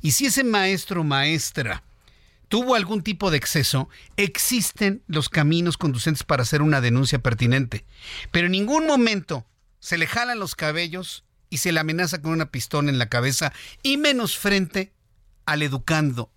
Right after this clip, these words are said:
menos frente a su hijo. Esto que ocurrió en esa escuela es el reflejo de lo que está pasando con la descomposición de la sociedad mexicana.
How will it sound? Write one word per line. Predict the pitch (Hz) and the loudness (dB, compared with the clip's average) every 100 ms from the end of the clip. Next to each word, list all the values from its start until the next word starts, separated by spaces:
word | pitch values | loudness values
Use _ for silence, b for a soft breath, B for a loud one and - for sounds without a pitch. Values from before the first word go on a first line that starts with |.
| - | -6
menos | 165 196 190 185 - - | -2 0 0 -4 -6 -8
frente | 175 143 123 127 | -2 -2 0 -2
a | |
su | - 127 | -2 -2
hijo. | 135 - 104 - _ _ _ _ _ B B B B B - | 0 -4 -6 -12 _ _ _ _ _ B B B B B -6
Esto | 214 240 - | 0 0 0
que | 214 | -2
ocurrió | 170 170 165 | 0 2 2
en | 185 | 2
esa | 175 143 | 2 0
escuela | - 165 170 170 - | 0 0 2 0 -2
es | 170 185 | -2 0
el | 165 | 0
reflejo | 143 113 139 160 - 175 - _ _ _ _ - | 0 2 2 0 0 -2 -2 _ _ _ _ -8
de | 139 139 | 0 2
lo | 135 | 2
que | 127 | 0
está | - 156 | -2 0
pasando | 151 160 156 160 | 0 2 0 2
con | 147 | 2
la | 135 | 2
descomposición | 131 127 - 131 123 117 123 - 160 180 B B B - | 0 -2 0 0 2 0 0 0 0 -2 B B B -2
de | 139 | 0
la | 131 | 2
sociedad | - 117 127 120 139 139 | 0 0 0 2 0 0
mexicana. | 139 117 110 - 113 107 110 | -4 -4 -6 -6 -6 -6 -10